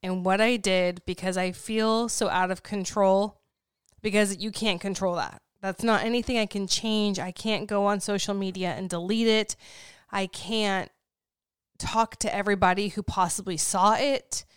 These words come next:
Um, I can't, and I, people are walking around with a false narrative about me, and that really hurts. Like, that, that really bothers me,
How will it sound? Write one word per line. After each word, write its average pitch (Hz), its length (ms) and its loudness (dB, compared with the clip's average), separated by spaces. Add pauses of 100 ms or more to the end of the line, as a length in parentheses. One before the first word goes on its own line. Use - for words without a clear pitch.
(500)
Um, 175 640 0
I 180 120 -8
can't, 214 960 -2 (760)
and 226 140 0
I, 220 320 2 (800)
people 262 320 0
are 254 100 8
walking 214 380 2
around 196 260 2
with 185 140 -2
a 170 40 -4
false 196 440 2
narrative 202 480 0
about 170 340 0
me, 175 400 -6 (560)
and 208 180 0
that 247 220 0
really 359 380 2
hurts. - 760 -2
Like, 202 220 -2
that, 247 340 2 (160)
that 226 220 4
really 254 380 2 (420)
bothers 220 540 4
me, 320 360 -2